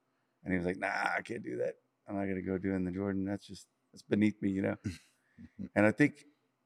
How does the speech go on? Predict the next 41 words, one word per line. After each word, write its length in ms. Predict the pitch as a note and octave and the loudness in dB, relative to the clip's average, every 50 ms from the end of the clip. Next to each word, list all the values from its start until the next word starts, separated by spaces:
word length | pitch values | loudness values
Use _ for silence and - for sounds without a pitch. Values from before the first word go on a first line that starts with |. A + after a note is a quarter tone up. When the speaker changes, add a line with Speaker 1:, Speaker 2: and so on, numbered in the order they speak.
| _ _ - | _ _ 8
Speaker 1:
I 80 | A#2 | 8
was 180 | A2+ A2 G#2 - | 8 8 6 6
thinking 340 | - C#3+ C#3+ C3+ - C3 A2+ | 6 4 4 6 6 6 6
of 120 | G2+ F2 | 6 6
that 320 | G2 G2 F2+ F#2 F#2+ - - _ _ _ | 8 8 8 8 6 4 -4 _ _ _
when 200 | - G#2 G#2 G2+ | 0 2 4 4
it 120 | F#2+ - | 2 2
comes 280 | - A#2+ A#2 A2+ - - | 0 2 2 2 0 0
to 200 | - A2 G2+ F#2+ | 2 4 6 6
a, 60 | F#2 F#2 - - - - - _ _ | 6 4 0 -8 -20 -20 -20 _ _
a 80 | G2 G2 | 4 6
weekend 420 | F#2+ A2+ B2 B2 - B2 A2 G2+ | 6 6 4 4 6 6 6 8
like 220 | G2 F#2+ F2+ - - | 8 6 4 4 4
this, 340 | G#2 G2 F#2 - - - - _ _ _ _ _ | 4 4 4 2 0 -6 -8 _ _ _ _ _
we 100 | - A2 | 2 2
can 160 | G#2 G#2+ A2 G2+ | 4 4 4 4
be 80 | A2 | 6
like, 220 | G2 G2 G2 F#2+ G#2+ | 6 6 6 4 2
"Well, 100 | G#2 G2+ | 0 2
hey, 240 | A#2+ C#3 C#3 G#2+ | 4 4 4 4
God 320 | F#2+ F2+ G#2+ A2 B2 A#2+ - | 4 4 4 4 4 2 0
can 140 | - G#2+ G2 | -4 -4 -4
just 180 | G#2 F#2+ - - _ _ _ | -4 -6 -8 -12 _ _ _
come 360 | - A#2 A2+ A2+ A2 G#2+ G2+ - _ _ _ _ _ _ _ _ - | 2 4 6 6 4 4 2 -2 _ _ _ _ _ _ _ _ 0
and, 320 | G2+ G#2+ G#2 G#2 - - - | 2 2 2 2 0 0 0
and 220 | G#2 G#2 G#2 G2+ | 2 4 4 4
meet 160 | G#2+ A#2 - | 4 2 4
me 360 | - A2+ A2+ A2+ A2 A2 A2+ - - _ _ _ - | 4 4 6 6 6 4 2 0 -4 _ _ _ 0
in 60 | G2+ | 4
my 140 | G#2 G2+ G2+ | 6 6 6
home, 440 | F#2+ G#2+ A2+ A2+ A2 A2 A2 G#2+ G#2+ | 6 6 6 6 6 6 6 6 6
meet 160 | G#2+ A2 - - | 4 4 4 4
me 140 | A2+ A2 A2 | 4 4 6
in 80 | G#2 G2+ | 6 6
my 100 | G2 F#2 | 4 2
church." 520 | - - A#2+ A#2+ A#2 A2+ A2 - - - - | 2 0 0 2 2 2 0 -2 -6 -14 -8
And, 140 | - A2+ A2+ - | -6 -6 -2 0
and 140 | - A2+ A#2 A#2 | 2 2 4 2
y-, 100 | A#2 - - _ _ _ _ _ _ _ _ _ _ _ _ _ _ - | 0 -2 -6 _ _ _ _ _ _ _ _ _ _ _ _ _ _ -2
I 60 | G#2 | 2
guess 180 | G2+ A#2+ B2 | 4 4 4